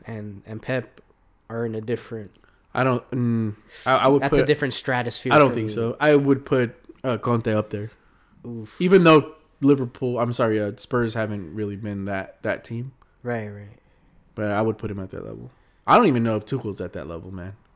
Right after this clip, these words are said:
Speaker 1: Well, I mean,
Speaker 2: Klopp and Pep, clear. Everybody else, I, I,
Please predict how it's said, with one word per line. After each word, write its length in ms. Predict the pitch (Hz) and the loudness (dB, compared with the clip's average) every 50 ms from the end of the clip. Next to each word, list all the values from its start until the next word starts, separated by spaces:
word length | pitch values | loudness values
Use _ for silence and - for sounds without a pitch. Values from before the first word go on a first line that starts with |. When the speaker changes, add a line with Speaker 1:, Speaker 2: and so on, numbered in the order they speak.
| _ _ _ _ _ _ _ _ | _ _ _ _ _ _ _ _
Speaker 1:
Well, 360 | - 147 165 180 185 175 170 151 | -12 -12 -10 -8 -8 -8 -8 -8
I 60 | 131 | -8
mean, 380 | 123 123 117 110 107 107 110 - _ _ _ _ _ _ - - - | -8 -10 -10 -12 -14 -16 -18 -20 _ _ _ _ _ _ -20 -4 2
Speaker 2:
Klopp 260 | - 160 170 170 160 | 4 6 6 6 4
and 120 | 147 135 | 2 2
Pep, 360 | - 151 139 131 135 - - | 4 2 2 2 0 -4 -14
clear. 340 | - - 117 104 95 98 - _ _ _ _ _ _ _ _ _ - | -8 -4 -4 -4 -4 -6 -12 _ _ _ _ _ _ _ _ _ -2
Everybody 440 | 135 131 139 139 139 135 131 127 127 | 0 2 2 4 6 4 4 6 4
else, 240 | 127 123 120 - | 2 0 0 -2
I, 260 | 113 107 104 104 98 - _ - - _ _ _ _ _ _ _ _ - | -6 -6 -4 -6 -8 -10 _ -20 -20 _ _ _ _ _ _ _ _ -16
I, 260 | 98 92 87 85 90 | -14 -14 -12 -14 -16